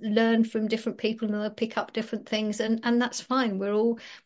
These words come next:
if we're all coming from the right place, from being authentic, coming from the place of love and sharing where we are,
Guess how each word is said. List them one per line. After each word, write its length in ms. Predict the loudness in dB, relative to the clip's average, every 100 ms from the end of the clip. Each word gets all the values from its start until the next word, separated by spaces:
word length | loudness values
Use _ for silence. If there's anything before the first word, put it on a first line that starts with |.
| _ _
if 160 | -6 4
we're 120 | 10
all 120 | 10
coming 320 | 10 6 6 4
from 160 | 0
the 100 | 0
right 240 | 2 0 0
place, 320 | 2 2 0
from 160 | -2
being 240 | 0 2 2
authentic, 600 | 0 2 2 2 0 0
coming 260 | -2 -2 -2
from 200 | 0 0
the 60 |
place 380 | 0 2 2 0
of 140 | -2
love 320 | 2 2 0 -2 -14 -8
and 140 | -4 -2
sharing 560 | 4 6 6 2 0
where 200 | 2 2
we 180 | 2 2
are, 400 | 2 4 2 0